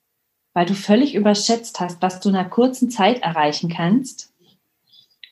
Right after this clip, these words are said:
und total unterschätzt, was du in einer langen Zeit, also zum Beispiel einem Jahr oder zwei Jahren erreichen kannst.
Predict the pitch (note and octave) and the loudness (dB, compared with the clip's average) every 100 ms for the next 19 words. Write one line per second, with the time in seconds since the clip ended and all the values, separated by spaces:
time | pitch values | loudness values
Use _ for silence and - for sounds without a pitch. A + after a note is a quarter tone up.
0 | - A3 G#3+ A3+ A3 F#3+ F#3+ - _ - | 2 2 4 0 0 0 0 -2 _ -2
1 | B3+ C#4+ A3+ - - F#3+ F#3 - F#3+ - | 2 4 4 0 0 -2 -2 -4 -4 -4
2 | - F#3 F3+ F3+ F#3 G#3+ E3+ E3+ D3 - | -4 -2 0 2 6 6 4 -2 -6 -2
3 | F3 G3 G3+ F3+ E3+ F#3 - - D#3+ F3 | -2 -2 -4 -2 0 0 0 -2 0 0
4 | E3+ G#3 F#3+ D3+ D#3+ D#3 - D#3+ G#3+ D3+ | 2 4 2 0 -6 -8 -4 0 2 0
5 | C3+ C3 C3 C3+ C3+ C3+ C3 C3+ C3 - | 0 -2 -4 -6 -8 -8 -8 -6 -8 -10